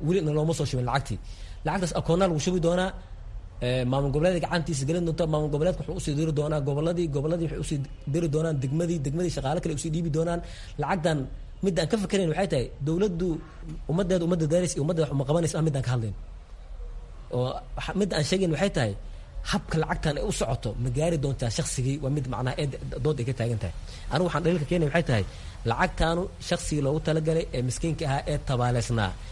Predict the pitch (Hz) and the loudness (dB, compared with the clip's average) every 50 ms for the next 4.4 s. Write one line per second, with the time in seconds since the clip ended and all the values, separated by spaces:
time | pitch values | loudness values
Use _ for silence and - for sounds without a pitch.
0 | - - - 165 170 156 - 131 127 120 147 160 160 156 131 135 143 147 131 123 | -8 -4 -2 0 0 2 0 0 2 2 2 4 4 2 2 2 0 0 0 0
1 | 123 127 135 - 127 120 101 98 101 - - 123 - - - - - - 180 - | 0 -2 -2 0 -2 -2 -2 -2 -4 -4 -6 -4 -4 -4 -4 -4 -2 -2 0 0
2 | 135 - - - - - - - - 196 214 233 202 - 185 202 190 160 143 143 | -2 -4 -4 -8 -10 -10 -8 0 2 4 4 6 4 4 2 2 2 2 2 2
3 | 160 190 - 147 117 98 92 - - - - - - - - - - 139 131 156 | 0 0 2 2 0 0 -2 -4 -10 -12 -12 -12 -10 -10 -10 -6 -4 -2 2 2
4 | 160 151 165 190 214 196 185 196 | 4 4 4 4 4 4 2 2